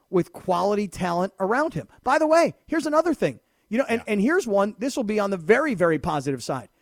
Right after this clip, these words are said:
Speaker 1: You guys tell me, how'd you think the Rams' running game looked last night?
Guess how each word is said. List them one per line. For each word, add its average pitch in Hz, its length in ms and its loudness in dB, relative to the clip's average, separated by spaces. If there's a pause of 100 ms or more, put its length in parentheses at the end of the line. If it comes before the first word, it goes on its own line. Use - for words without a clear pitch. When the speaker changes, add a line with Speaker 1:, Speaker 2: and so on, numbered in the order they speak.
(180)
Speaker 1:
You 285 100 0
guys 277 340 0
tell 262 220 0
me, 233 260 -2 (280)
how'd 339 200 0
you 415 60 -12
think 330 240 -6
the 262 80 0
Rams' 226 340 -4
running 196 360 -2
game 151 260 0
looked 143 220 -4
last 135 300 -6
night? 123 220 -8